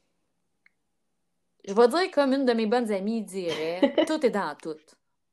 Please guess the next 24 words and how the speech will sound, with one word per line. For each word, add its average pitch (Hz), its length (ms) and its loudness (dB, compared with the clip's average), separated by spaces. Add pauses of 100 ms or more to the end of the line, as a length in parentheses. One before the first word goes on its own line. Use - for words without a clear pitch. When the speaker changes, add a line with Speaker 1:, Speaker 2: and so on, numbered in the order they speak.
(1000)
Speaker 1:
C'est 277 260 -10
que, - 220 -8
ou 220 60 -2
ben, 208 520 4
si 339 360 -6
t'écoutes 349 300 -6
cette - 200 -20
histoire-là, 214 560 -2 (240)
tout 415 160 2
est 277 40 -6
dans 240 280 -2
tout. 196 160 -10 (680)
Dans 208 200 -8
le 214 60 -10
sens 359 520 -12
où 311 380 -10 (680)
je - 100 -20
commence 302 380 -6
avec 240 200 -8
un 233 100 -6
micro-objectif, 233 1200 -10 (100)
mais 196 200 -4
jamais 214 540 -2 (1200)
que, 285 340 4